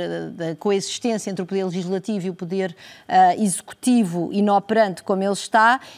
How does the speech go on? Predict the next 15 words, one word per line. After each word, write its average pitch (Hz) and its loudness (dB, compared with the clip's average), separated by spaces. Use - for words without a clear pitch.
e 254 2
numa 269 0
situação 277 -4
de 294 -4
grave 220 0
crise 247 -2
económica, 254 -4
porque - -16
nós 165 -8
agora 165 -2
estamos 165 -8
a 170 -12
sair 196 -6
da 220 -4
crise, 370 -4